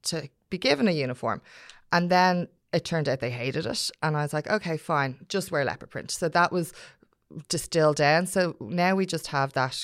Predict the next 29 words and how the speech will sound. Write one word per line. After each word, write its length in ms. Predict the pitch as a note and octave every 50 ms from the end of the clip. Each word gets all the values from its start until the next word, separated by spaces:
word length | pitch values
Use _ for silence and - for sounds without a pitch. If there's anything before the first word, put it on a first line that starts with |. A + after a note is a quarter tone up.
| - _
continued 480 | - - D3+ C#3 - E3 D3+ D3+ C#3+ C#3
on. 320 | C3+ B2+ C3 C3+ C3+ C#3 - _ _ _ _ _ -
The 300 | D3+ E3+ - - - E3+
one 320 | E3+ E3+ F3 F#3+ G3+ G#3+ G#3+
rule 140 | G3+ F#3+ E3+
we 80 | E3
have 160 | D3+ D3 D3 C#3+
is 80 | -
you 40 | -
can't 180 | - D#3 D3 C#3+
wear 80 | C#3+ C3
black 360 | B2+ A2+ - - - - - _ - _ _ _ _ _ _ _ _
because 640 | E3+ D#3 - D#3+ D#3+ D#3 D3+ D3+ D3 D3 C#3+ - - -
it's 440 | D3+ D3+ C3+ - - - - - - _ _ - _ _ _ _ _ _ -
so 240 | - - G3+ F#3+
easy 200 | F#3 F3 E3 E3+
to 100 | D3 -
fall 240 | - - D#3 D3+ D3
back 260 | - C#3 C#3 - -
on. 260 | E3+ E3+ G3 G#3+ A3 - -
And 360 | D#3+ E3 D#3+ D#3+ D#3+ D#3 - - - _ -
in 380 | F3 F3 E3+ E3 D#3+ D#3+ D3+ D3+
the 80 | E3
beauty 340 | D3 E3 D#3+ D#3+ D3+ D3+ D3+
industry, 420 | D3 D3 C#3 - - D3+ D3 D3 -
all 240 | - D#3+ D#3 D#3 D3+
uniforms 460 | D#3 D3+ D3 C#3 - D3 C#3 C#3+ -
are 60 | C#3+
black. 360 | C#3 - B2+ - - - -